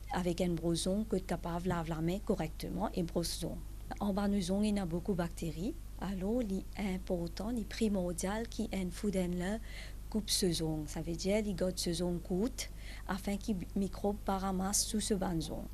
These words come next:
Et pas besoin de mettre ban faux zone quand on travaille avec manger. Il est important aussi qu'il pas applique vernis à zone. Ce qui fait nous dire pas applique vernis à zone, vernis à zone n'est pas permanent.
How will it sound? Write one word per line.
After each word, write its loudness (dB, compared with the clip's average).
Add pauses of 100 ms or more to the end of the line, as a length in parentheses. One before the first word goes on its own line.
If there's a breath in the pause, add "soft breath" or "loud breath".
Et 4
pas 0
besoin 4
de -8
mettre 6
ban 4
faux 6
zone 6
quand 2
on 6
travaille 2
avec 0
manger. 2 (640 loud breath)
Il 2
est 2
important 4
aussi 4
qu'il 0
pas 2
applique 0
vernis 6
à 2
zone. 2
Ce -8 (160)
qui 4
fait 6
nous 6
dire 4
pas 4
applique 2
vernis 4
à 0
zone, 2
vernis 4
à 0
zone 2
n'est 2
pas 0
permanent. 0